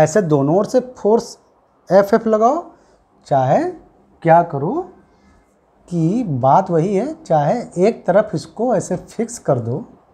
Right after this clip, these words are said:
हम्म, यहाँ पे, और अब हम नीचे ऐसे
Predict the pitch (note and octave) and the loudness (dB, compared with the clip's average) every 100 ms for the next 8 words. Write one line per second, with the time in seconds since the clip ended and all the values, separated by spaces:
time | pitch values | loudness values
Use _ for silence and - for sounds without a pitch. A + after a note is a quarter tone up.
0 | _ _ - _ _ _ - C3+ G#3 B3+ | _ _ -20 _ _ _ -14 -10 -8 -10
1 | - _ _ C3 A#2+ A#2+ - F3+ C#4 - | -16 _ _ -4 -2 -2 -6 -12 -12 -18
2 | _ _ _ _ _ _ _ _ _ - | _ _ _ _ _ _ _ _ _ -4
3 | C#3+ D#3+ E3+ E3 - _ _ _ _ _ | 4 4 4 -2 -16 _ _ _ _ _
4 | _ _ _ _ _ _ - A#3 G3+ E3+ | _ _ _ _ _ _ 2 2 4 2
5 | D#3 C#3 A#3+ B3+ E3 - E4 | 2 0 -4 -6 -6 -10 -14